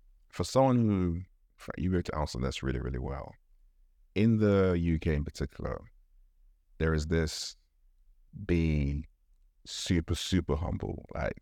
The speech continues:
don't really talk about your accomplishments, your accolades, your achievements, all that kind of stuff. When you do, it's seen as bragging. In the U S, New York, the complete opposite,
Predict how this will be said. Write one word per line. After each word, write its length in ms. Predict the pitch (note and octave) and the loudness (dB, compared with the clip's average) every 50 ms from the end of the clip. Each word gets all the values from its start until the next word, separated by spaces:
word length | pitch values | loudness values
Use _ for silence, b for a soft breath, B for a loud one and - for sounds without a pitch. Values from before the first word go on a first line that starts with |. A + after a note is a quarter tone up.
| _ _ | _ _
don't 180 | - D#2 D2+ D#2 | -2 0 2 2
really 180 | D#2 D2+ D2 | 2 0 0
talk 200 | - - E2 E2+ | -2 -2 -2 -2
about 300 | - C#2+ C#2+ C#2+ C#2 C#2 | 0 0 0 0 0 0
your 360 | C#2 C#2+ C#2+ C#2+ C#2+ - - | 0 0 0 0 -2 -2 -4
accomplishments, 720 | - - - - D2 C#2 C2 - - B1+ B1 C2 C2 - - | -6 -6 -4 -2 0 0 0 -2 -4 -4 -4 -4 -4 -4 -4
your 160 | B1 B1+ B1 | -4 -4 -4
accolades, 380 | A#1+ - - C2 C2+ C#2+ D2+ - | -4 -6 -6 -4 -4 -4 -4 -6
your 80 | C#2+ | -6
achievements, 420 | D2 - - - - C2+ B1+ - - | -6 -4 -4 -4 -2 -2 -4 -4 -4
all 100 | C2+ B1 | -4 -4
that 160 | - - - | -4 -6 -6
kind 140 | - A1 - | -4 -4 -4
of 80 | - | -4
stuff. 220 | - - - - - | -6 -8 -8 -6 -4
When 140 | - C2+ | -2 -2
you 100 | C#2 C#2 | -2 -2
do, 260 | - C2+ C2 C2+ B1 A#1+ - _ _ _ _ | -2 -2 -4 -4 -4 -8 -10 _ _ _ _
it's 160 | - C#2+ - | -10 -10 -6
seen 160 | - - B1+ B1+ | -4 -4 -2 -4
as 80 | C2 | -2
bragging. 420 | - C#2+ D2+ F#2 - - - - - - _ _ _ _ - - _ _ - _ _ - _ _ _ | 0 0 2 2 0 -2 -6 -10 -12 -16 _ _ _ _ -20 -20 _ _ -20 _ _ -20 _ _ _
In 380 | - E2+ E2 D#2+ D#2+ D#2+ D#2 D2 | 2 2 4 4 4 4 4 4
the 540 | D#2 D#2+ D#2+ D#2 D2+ D2+ D2 D2 D2 D2+ - _ _ _ _ _ _ | 2 2 2 2 0 -2 -4 -6 -10 -12 -14 _ _ _ _ _ _
U 220 | - C#2+ C2+ D#2 E2+ | -8 -6 -2 0 0
S, 240 | F2 - - - - | 0 -2 -4 -2 0
New 100 | E2 D#2+ | 2 2
York, 320 | C#2+ D2 D2+ G2 - - - _ _ _ _ _ _ _ _ _ _ _ _ _ _ _ - | 2 4 4 2 2 0 -2 _ _ _ _ _ _ _ _ _ _ _ _ _ _ _ -10
the 60 | F#2+ | -2
complete 340 | - A2 F#2+ - G#2 F#2+ D2 | 0 2 2 4 2 2 2
opposite, 400 | E2 - - D2 - G#1+ G1+ - | 2 0 -4 -6 -6 -8 -10 -12